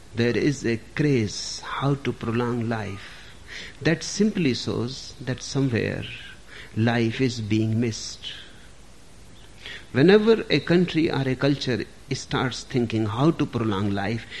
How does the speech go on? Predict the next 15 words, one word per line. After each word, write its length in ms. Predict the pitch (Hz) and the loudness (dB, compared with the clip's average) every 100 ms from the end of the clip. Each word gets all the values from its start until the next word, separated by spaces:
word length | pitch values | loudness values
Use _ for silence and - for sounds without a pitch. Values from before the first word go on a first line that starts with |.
| - | -8
it 160 | - 139 | -4 -4
simply 420 | - 160 135 117 | -2 -2 0 -2
shows 340 | 113 123 113 107 | -2 -2 -4 -4
one 200 | 110 117 | -2 -2
thing, 220 | 127 117 | -4 -4
that 180 | 107 107 | -4 -2
life 380 | 98 95 98 | -2 -2 -2
is 200 | 123 - | -2 -2
not 340 | 107 98 92 98 | 0 0 -2 2
being 280 | 110 117 110 | 4 4 2
lived. 420 | 120 - - - - - - - - - - - - - - - - - - - - - - - - - - - - - - - - - - - - - - - - - - - 151 | 0 -4 -12 -12 -14 -18 -20 -20 -20 -20 -20 -20 -20 -20 -20 -20 -20 -20 -20 -20 -20 -20 -20 -20 -20 -20 -20 -20 -20 -20 -20 -20 -20 -20 -20 -20 -20 -20 -20 -20 -20 -14 -12 -10 4
If 200 | 220 - | 6 8
you 120 | 269 | 6
live 320 | 202 220 294 180 | 8 8 8 6
life, 520 | 127 87 127 214 | 6 4 4 2